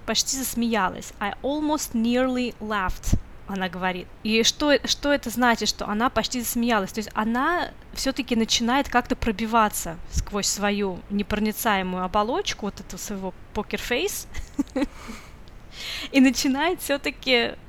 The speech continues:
показывать реальные эмоции. Так что, возможно, да, какое-то всё-таки развитие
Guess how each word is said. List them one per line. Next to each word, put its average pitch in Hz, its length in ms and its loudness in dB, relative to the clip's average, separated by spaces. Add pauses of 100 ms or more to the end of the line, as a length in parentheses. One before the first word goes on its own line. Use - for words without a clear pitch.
(460)
показывать 247 800 4
реальные 233 420 2
эмоции. 240 480 -2
Так 202 120 -2
что, - 140 0
возможно, 240 600 2
да, 233 320 4 (380)
какое-то 262 420 0
всё-таки 214 400 -6
развитие 240 840 2